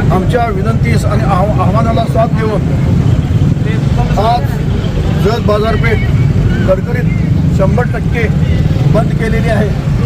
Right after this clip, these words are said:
त्यामुळे ती मी त्या-, त्यांचं मी सगळ्यांचं अभिनंदन करतो. आणि असंच आज दुपारी दोन वाजता शाही मशिदीपासून भव्य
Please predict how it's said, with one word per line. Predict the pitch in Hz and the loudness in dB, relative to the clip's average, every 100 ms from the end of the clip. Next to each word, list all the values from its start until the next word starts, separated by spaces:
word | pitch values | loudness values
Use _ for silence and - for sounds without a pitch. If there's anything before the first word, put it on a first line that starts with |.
| - - - - | 0 2 2 2
त्यामुळे | 214 220 - | 0 0 -2
ती | 233 - | -2 0
मी | - | 0
त्या-, | - 220 - | 0 0 0
त्यांचं | - - - | 0 0 0
मी | - - - - - - - - - - | 0 0 0 0 2 2 2 2 2 2
सगळ्यांचं | - 311 320 - 254 254 254 - - - - - - - - | 2 2 0 0 0 0 0 0 0 0 2 2 2 2 0
अभिनंदन | - - - - - | 0 0 0 0 0
करतो. | 247 - - 185 - - - - - | 0 0 0 0 0 2 2 2 2
आणि | 202 | 0
असंच | - 214 - 262 247 - - - - - - | 0 -2 0 0 0 -2 0 0 0 0 2
आज | 202 233 247 | 2 0 0
दुपारी | 208 247 240 226 - - - - - - - - - - - - - - - - | 0 0 0 -2 -2 -2 0 0 0 2 2 2 0 0 2 2 2 0 0 0
दोन | 208 233 | 0 0
वाजता | 240 233 - 247 - | 0 0 0 0 0
शाही | 196 196 | -2 0
मशिदीपासून | - 208 - - 202 202 240 226 - - - - - - - - - | 0 0 2 0 0 0 0 2 2 2 0 0 0 0 0 0 2
भव्य | - 233 247 | 0 0 0